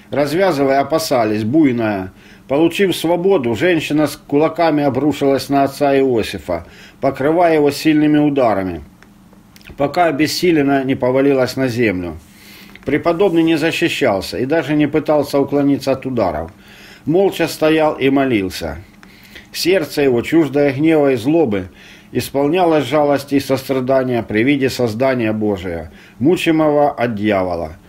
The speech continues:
Женщина вскочила и с новой нечеловеческой силой набросилась на старца. Падала, снова вскакивала, нанося удары,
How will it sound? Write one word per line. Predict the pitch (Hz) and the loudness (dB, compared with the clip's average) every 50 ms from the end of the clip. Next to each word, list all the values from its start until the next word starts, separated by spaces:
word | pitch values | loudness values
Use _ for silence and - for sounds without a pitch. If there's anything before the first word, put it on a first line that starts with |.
| - - - - - - - | -20 -20 -20 -20 -20 -18 -14
Женщина | 87 87 143 185 190 170 - 156 143 151 143 | -8 -2 0 0 0 0 -2 -2 0 0 0
вскочила | 135 - - 139 127 131 - 190 185 170 170 | 0 -2 -2 -4 -4 -2 0 2 2 4 2
и | 143 - - - | 2 0 -4 -6
с | - - | -2 -2
новой | 147 151 151 143 143 | 0 0 2 2 0
нечеловеческой | 139 135 135 - 135 135 143 147 143 143 135 127 - - - 123 113 | 0 -2 -2 -2 0 0 2 2 0 0 -4 -8 -8 -4 -2 -2 -2
силой | 113 - - 170 156 131 113 107 | -2 0 0 2 2 2 2 0
набросилась | 113 117 113 107 120 143 139 139 - 127 127 123 - - | -2 -2 -2 -2 0 -2 -2 -2 -2 -2 -2 -2 -2 -2
на | 131 131 | -4 -6
старца. | 123 - - 131 110 95 85 - - - 64 57 - - - - - - - - - - - - | -6 -4 -2 -2 -2 -2 -2 -6 -10 -14 -16 -16 -18 -20 -20 -20 -20 -20 -20 -20 -20 -20 -10 -4
Падала, | 147 151 151 143 120 117 110 104 98 92 85 - - - - - | -2 0 0 0 0 0 0 0 0 -2 -4 -8 -14 -18 -20 -12
снова | - - 139 156 175 170 160 160 147 | -4 -2 0 2 2 4 2 2 0
вскакивала, | - - - 147 143 131 113 - 110 107 98 95 98 | -2 -4 -4 -2 0 0 0 -2 -2 0 0 0 0
нанося | 104 123 135 143 143 135 - - 160 156 | -2 0 0 0 0 0 -2 0 0 0
удары, | 151 139 127 120 135 135 120 101 92 87 87 | 2 0 0 0 0 2 2 0 -2 -4 -8